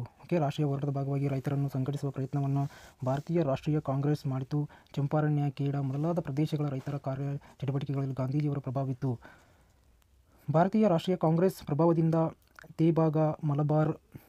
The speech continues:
ಮೊದಲಾದೆಡೆ ಶೋಷಣೆಗಳಾಗುತ್ತಿದ್ದ ರೈತರು ತೀವ್ರವಾಗಿ, ಆ, ಜಮೀನ್ದಾರರು ಹಾಗೂ ಬ್ರಿಟಿಷರ ವಿರುದ್ಧ ಬಂಡೆದ್ದರು. ಅಸಹಕಾರ ಆಂದೋಲನ, ಆ, ಕರ ನಿರಾಕರಣೆ, ಕ್ವಿಟ್ ಇಂಡಿಯಾ ಚಳುವಳಿಗಳಲ್ಲಿ ರೈತರ ಸಮಸ್ಯೆಗಳು ಬೆರೆತವು. ಹಲವಾರು ಹೋರಾಟಗಳು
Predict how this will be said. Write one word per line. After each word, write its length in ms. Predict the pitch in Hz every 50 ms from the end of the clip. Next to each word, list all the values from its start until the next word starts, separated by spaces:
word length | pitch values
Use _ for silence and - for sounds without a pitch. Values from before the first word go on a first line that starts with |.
| _ - 139
ಮೊದಲಾದೆಡೆ 640 | 135 135 143 147 160 175 170 170 156 165 160 160 - - - - -
ಶೋಷಣೆಗಳಾಗುತ್ತಿದ್ದ 760 | 143 147 - 165 165 156 151 147 143 143 - 151 139 131 151 151 147 -
ರೈತರು 360 | - 143 139 - 147 139 139 135
ತೀವ್ರವಾಗಿ, 720 | - 160 180 185 185 165 165 160 151 156 160 165 165 165 - - - - - -
ಆ, 160 | 151 147 151
ಜಮೀನ್ದಾರರು 800 | 147 131 139 135 156 175 170 160 160 156 151 151 156 156 156 156 - _ _ _ _ -
ಹಾಗೂ 380 | 151 151 143 147 151 151 151 143
ಬ್ರಿಟಿಷರ 420 | 131 131 127 165 180 160 185 170
ವಿರುದ್ಧ 360 | 156 143 156 165 175 156 143
ಬಂಡೆದ್ದರು. 680 | 151 151 147 139 127 127 127 143 135 127 135 131 135 131 131 - _ _ _ _ _ - _ -
ಅಸಹಕಾರ 480 | - - 190 202 208 - 196 185 180 185
ಆಂದೋಲನ, 400 | 160 151 151 165 170 165 165 165 165 170 170 - _ _ _ _ _ -
ಆ, 200 | 151 151 151 151
ಕರ 260 | 147 - 151 160 175
ನಿರಾಕರಣೆ, 600 | 180 170 156 156 160 160 - 160 156 160 160 165
ಕ್ವಿಟ್ 520 | 160 - _ _ _ - - 170 170 - 175
ಇಂಡಿಯಾ 360 | 160 156 160 160 160 160 160
ಚಳುವಳಿಗಳಲ್ಲಿ 760 | - 151 143 160 165 160 151 156 147 147 156 156 156 160 160 -
ರೈತರ 260 | 139 143 151 170 160
ಸಮಸ್ಯೆಗಳು 480 | 156 - 139 156 165 - 180 147 151 151
ಬೆರೆತವು. 500 | 135 143 143 - - 135 131 131 127 127 - - - - - -
ಹಲವಾರು 480 | - 143 156 160 180 196 196 190 175
ಹೋರಾಟಗಳು 760 | - - 143 147 156 175 185 - 190 170 175 165 165 165